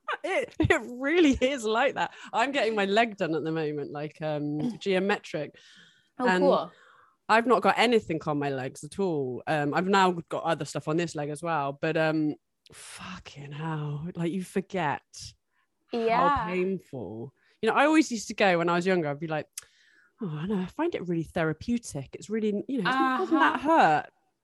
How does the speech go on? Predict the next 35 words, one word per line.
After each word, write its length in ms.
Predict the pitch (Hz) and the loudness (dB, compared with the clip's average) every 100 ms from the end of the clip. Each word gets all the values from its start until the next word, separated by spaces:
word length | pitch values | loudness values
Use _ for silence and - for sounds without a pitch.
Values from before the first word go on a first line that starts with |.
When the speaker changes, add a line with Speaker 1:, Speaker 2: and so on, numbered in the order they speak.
| _ 247 | _ -4
Speaker 1:
Actually, 920 | 254 - - 156 147 139 135 143 - _ _ _ _ | -4 -6 -10 -4 -2 -2 -4 -6 -10 _ _ _ _
it 160 | 160 135 | -14 -12
fucking 360 | - - 285 277 | -10 -8 -4 -2
Speaker 2:
Yeah. 60 | |
Speaker 1:
hurts. 500 | 302 165 131 - - 240 | -2 -4 -6 -10 -8 -4
<laughs> 140 | 277 - - 320 262 302 202 | -4 -6 -10 -4 -4 -6 2
Speaker 2:
When 200 | 247 294 | 6 6
I 120 | 320 | 6
was 240 | 415 339 | 6 6
younger, 400 | 262 226 233 294 320 | 6 6 4 4 4
I 160 | 254 | 2
could 280 | - 254 220 | 4 2 2
sit 340 | - 196 - - - | 4 4 4 -2 -2
for, 100 | 262 | 2
like, 460 | 240 202 185 - _ _ _ _ - | 6 4 2 -10 _ _ _ _ -16
ten 360 | - 202 202 | -4 -2 0
hours 760 | 165 160 165 202 254 294 330 - - | 2 2 2 2 2 2 0 -4 -2
and, 200 | 214 202 | -2 0
like, 260 | 190 190 | -2 -2
be 160 | 208 202 | -4 -6
totally 640 | - - 180 175 190 208 226 | -8 -8 -4 -2 -2 -2 -2
fine. 520 | 170 156 160 190 226 214 | -2 -2 0 -2 -4 -4
And 220 | 202 175 | -2 -2
now 400 | 151 143 175 226 | -2 0 0 0
when 160 | 226 196 | 0 0
I'm 140 | 190 | -2
pushing, 360 | - 190 226 220 | -4 -4 -2 -2
like, 300 | 202 185 - | -2 -4 -6
two 220 | 233 196 | -4 -2
to 80 | 190 | -2
three 260 | 196 165 143 | -2 -2 0
hours, 480 | 123 151 175 220 220 | 0 0 0 -2 -4
I'm 160 | 180 | -4
like, 240 | 185 170 - _ _ - _ _ - | -4 -6 -10 _ _ -20 _ _ 0
"Okay, 560 | - 339 285 269 277 | 2 6 6 6 4